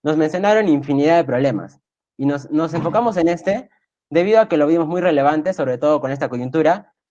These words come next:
y además que no solo va a caer en la coyuntura, sino que puede perdurar a través del tiempo, ya que si dejamos una huella verde ahora,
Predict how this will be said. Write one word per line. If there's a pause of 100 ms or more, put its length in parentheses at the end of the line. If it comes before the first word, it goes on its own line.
y
además
que
no
solo
va
a
caer
en
la
coyuntura,
sino
que
puede
perdurar
a
través
del
tiempo, (240)
ya
que
si
dejamos
una
huella
verde
ahora,